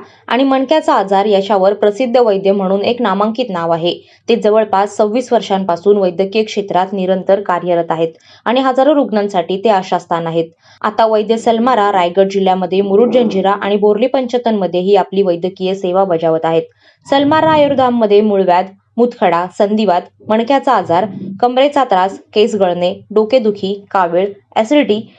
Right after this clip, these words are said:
पित्तावरील सर्व त्रास, कोलेस्ट्रॉल, ॲलर्जी, सोरायसिस, थायरॉइड, ब्लड प्रेशर, साखर, त्वचाविकार आणि सर्व आजारावर या ठिकाणी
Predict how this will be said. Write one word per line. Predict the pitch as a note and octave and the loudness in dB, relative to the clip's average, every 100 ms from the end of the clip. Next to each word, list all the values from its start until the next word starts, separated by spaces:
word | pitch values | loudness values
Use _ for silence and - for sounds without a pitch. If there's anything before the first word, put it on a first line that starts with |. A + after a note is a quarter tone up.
| _ - | _ -6
पित्तावरील | B3 C4 C4 C4 C#4 | -2 0 2 0 -2
सर्व | - G3+ F#3+ | 0 2 2
त्रास, | F#3 F3 F#3+ - _ - | 2 0 -2 -6 _ 0
कोलेस्ट्रॉल, | A3 B3 - G3 F#3 G3+ - - | 2 0 0 0 0 -2 -6 -2
ॲलर्जी, | G#3+ A#3+ G#3+ F#3+ G3+ G3 | 2 2 2 -2 -4 -2
सोरायसिस, | A#3+ A#3+ C4 B3+ F#3+ G3+ - | 0 2 0 -2 -8 -8 -8
थायरॉइड, | G3+ G3+ A3 F#3+ A3+ - - _ G#3+ | -2 2 2 2 -2 -6 -18 _ -2
ब्लड | C4+ C#4+ | 0 2
प्रेशर, | C4 A#3 G3 G3 - | 0 2 0 -2 -6
साखर, | - G#3 G3 F#3+ G3+ G#3+ _ - | -4 -4 0 0 0 -2 _ 0
त्वचाविकार | B3 D4 C#4 A#3+ F#3+ G#3 - | 2 2 0 2 0 0 -2
आणि | G#3 | -4
सर्व | G3+ G#3 A3+ | 0 2 2
आजारावर | B3 G3 F3+ F3 F#3 G3+ | 2 2 0 2 2 2
या | G3 G3 | 2 0
ठिकाणी | G3+ G3 E3+ F#3+ | 0 -2 -2 -2